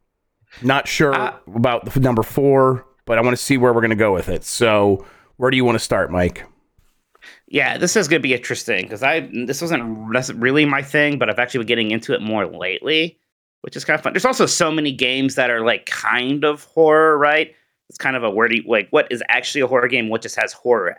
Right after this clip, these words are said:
Speaker 2: elements into
Speaker 1: Sure.
Speaker 2: it, right?
Speaker 1: Mm-hmm.
Speaker 2: So that's gonna be interesting. Um, I guess the first thing here is we should probably, you probably want a Resident Evil in there, and it should probably just be Resident Evil one. I think that's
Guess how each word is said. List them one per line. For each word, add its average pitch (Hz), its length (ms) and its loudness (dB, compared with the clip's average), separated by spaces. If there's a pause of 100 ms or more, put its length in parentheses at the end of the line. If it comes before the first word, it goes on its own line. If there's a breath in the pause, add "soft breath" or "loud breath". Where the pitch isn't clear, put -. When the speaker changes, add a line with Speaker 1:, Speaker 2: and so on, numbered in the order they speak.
Speaker 2:
elements 120 480 -4 (100)
into 135 200 0
Speaker 1:
Sure. 143 220 4
Speaker 2:
it, 127 80 2
right? 151 440 0
Speaker 1:
Mm-hmm. 139 360 0
Speaker 2:
So 104 120 -2
that's 127 260 -2
gonna 110 200 -2
be 104 160 -2
interesting. 98 560 -4 (520)
Um, 160 440 -2 (300)
I 190 80 0
guess 233 220 -4
the 165 100 -2
first 151 200 -2
thing 131 120 0
here 117 180 2
is 113 260 -6
we 120 120 -6
should - 160 -12
probably, 127 360 -2
you 127 120 -14
probably 214 240 0
want 185 140 4
a 139 40 0
Resident 120 260 0
Evil 110 140 2
in 110 80 0
there, 107 240 2
and 110 160 -4
it 107 120 -4
should - 180 -4
probably 123 400 -2
just 117 200 -6
be 95 140 -8
Resident 87 420 -8
Evil - 300 -20
one. 52 260 -16
I 110 60 -18
think 110 160 -10
that's 90 260 -4